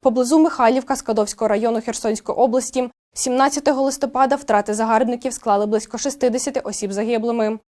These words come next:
У місті Луганськ відзначається збільшення кількості окупаційних підрозділів російських військ.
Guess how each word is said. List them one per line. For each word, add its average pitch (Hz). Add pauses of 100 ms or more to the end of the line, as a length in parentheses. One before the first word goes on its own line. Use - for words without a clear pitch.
(260)
У 269
місті 320
Луганськ 277
відзначається 233
збільшення 226
кількості 214
окупаційних 202
підрозділів 233
російських 220
військ. 233